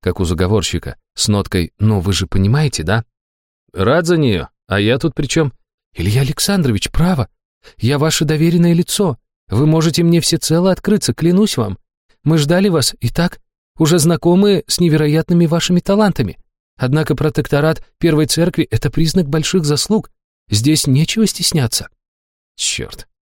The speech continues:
церковники меня окружили заботой. И кем я теперь въеду в стены Академии? Агентом патриарха Алексея? Тьфу ты, пропасть. «Думаю, мы будем к вечеру», буркнул я.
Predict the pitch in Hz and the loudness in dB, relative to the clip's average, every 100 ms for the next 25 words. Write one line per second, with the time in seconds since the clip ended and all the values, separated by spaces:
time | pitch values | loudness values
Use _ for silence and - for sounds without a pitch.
0 | _ _ - 87 87 101 95 87 78 82 | _ _ -6 -4 -2 -2 0 -2 -2 -2
1 | 85 82 80 87 85 90 80 87 104 135 | 0 -2 -2 -4 -2 -2 -2 -2 -2 -4
2 | - _ _ _ _ _ _ - 80 107 | -8 _ _ _ _ _ _ -8 -6 -2
3 | 110 107 95 98 104 92 _ - 80 95 | 0 -2 -2 -2 -2 -4 _ -8 -2 0
4 | 101 95 113 - 87 90 90 85 85 85 | 0 0 -2 -2 -2 0 -2 0 0 0
5 | 104 120 - _ _ _ _ - 85 101 | 0 0 -2 _ _ _ _ -4 -2 -2
6 | 135 127 113 101 110 107 120 - 101 101 | -2 0 0 0 0 0 0 2 0 0
7 | - 160 117 - _ _ _ - - - | 0 0 0 -4 _ _ _ -2 2 4
8 | - - - - 85 80 - - - _ | 2 -6 -6 -6 -4 -4 -8 -10 -12 _
9 | _ _ _ _ _ _ _ _ _ _ | _ _ _ _ _ _ _ _ _ _
10 | 82 120 196 190 185 175 160 165 165 151 | -4 0 2 2 2 2 2 2 2 2
11 | 156 - 107 110 90 76 98 - 90 87 | 0 0 0 -2 -2 -4 -4 -2 -2 0
12 | 82 | -2